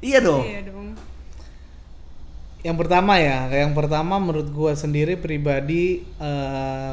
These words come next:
Speaker 3: pertanyaannya kayaknya lebih ke kenapa bisa sampai lima tahun selama itu ya.
Speaker 2: Hmm.
Speaker 1: Yep.
Speaker 3: Kalau menurut gua sih karena gua ini sama dia yang pertama itu, gua udah ngerasa ini, eh, sosok,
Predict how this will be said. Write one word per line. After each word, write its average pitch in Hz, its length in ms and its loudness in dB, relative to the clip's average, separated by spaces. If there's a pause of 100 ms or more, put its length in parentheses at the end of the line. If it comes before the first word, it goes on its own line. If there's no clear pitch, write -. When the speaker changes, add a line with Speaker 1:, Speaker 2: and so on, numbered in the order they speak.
Speaker 3:
pertanyaannya 151 720 -2
kayaknya 151 400 0
lebih 151 320 0
ke 147 320 0 (240)
kenapa 151 240 0
bisa 160 240 -2
sampai 143 320 0
lima 135 160 -4
tahun 143 320 0
selama 139 240 0
itu 143 240 2
ya. 127 160 0
Speaker 2:
Hmm. - 160 -6
Speaker 1:
Yep. 147 220 4 (920)
Speaker 3:
Kalau 165 240 2
menurut 165 240 0
gua 196 80 6
sih 208 160 -2
karena 190 640 2 (480)
gua 156 400 4
ini 190 640 2
sama 151 320 0
dia 156 400 4
yang 151 80 0
pertama 139 400 -2
itu, 170 480 0 (1040)
gua 170 160 6
udah 165 160 8 (320)
ngerasa 151 640 0 (640)
ini, 185 480 2
eh, 143 400 -2
sosok, 151 480 -2